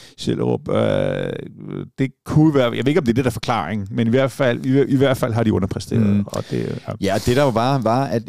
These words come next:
Speaker 2: F C K var otte point efter, og der var femten kampe tilbage, og det vil sige, at,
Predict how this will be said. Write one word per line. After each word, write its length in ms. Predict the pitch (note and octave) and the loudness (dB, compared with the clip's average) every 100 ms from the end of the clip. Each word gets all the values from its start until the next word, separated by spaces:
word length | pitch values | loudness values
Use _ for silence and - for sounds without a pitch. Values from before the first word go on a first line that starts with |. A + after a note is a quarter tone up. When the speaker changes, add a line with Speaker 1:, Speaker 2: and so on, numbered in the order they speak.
| A#2 | -6
Speaker 2:
F 40 | |
C 120 | - | -6
K 80 | - | -2
var 400 | C3+ C3+ B2+ A#2+ - | -2 0 -2 -2 0
otte 280 | A2+ C3+ D3 | 2 2 0
point 280 | B2+ B2+ C#3 | 0 0 0
efter, 300 | A#2+ - C#3 | -2 -2 -6
og 180 | - A2+ | -6 -2
der 60 | |
var 160 | G#2+ G#2+ | 0 0
femten 440 | - A#2 A#2+ C3+ | 0 -4 -4 -8
kampe 340 | B2+ G#2 G#2+ B2 | -4 -2 -2 -4
tilbage, 480 | - - F#2+ A2+ - | -6 -2 0 0 -2
og 100 | - | -2
det 80 | |
vil 80 | B2+ | -2
sige, 340 | - B2+ C3+ | -2 -2 -2
at, 120 | F2 | -2